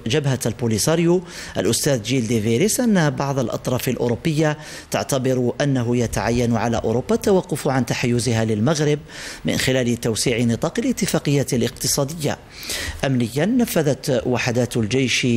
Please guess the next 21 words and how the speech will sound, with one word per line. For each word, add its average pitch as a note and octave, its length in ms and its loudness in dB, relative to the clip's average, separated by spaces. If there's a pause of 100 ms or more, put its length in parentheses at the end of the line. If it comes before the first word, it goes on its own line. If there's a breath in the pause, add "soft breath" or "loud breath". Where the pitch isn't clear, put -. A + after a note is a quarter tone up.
(200)
التحرير G#3+ 480 0
الشعبي A#2+ 440 2
الصحراوي، A#2 760 -2 (360 loud breath)
نفذت A#2 460 0
هجمات A#2 480 2
مركزة A#2+ 540 0
استهدفت F#3 540 0
قوات C3 340 0
الاحتلال A#2+ 500 0
المغربي A2 640 0 (380 loud breath)
بقطاعات A#2+ 640 0
أوسرد، B2+ 680 0
المحبس C#3 600 0
والبكاري، D3 640 0 (340 loud breath)
حسب C3+ 300 0
ما B2 240 4
جاء B2 320 0
في A#2+ 160 -2
بيان D3+ 380 2
عسكري D#3 480 0
صادر C3 560 0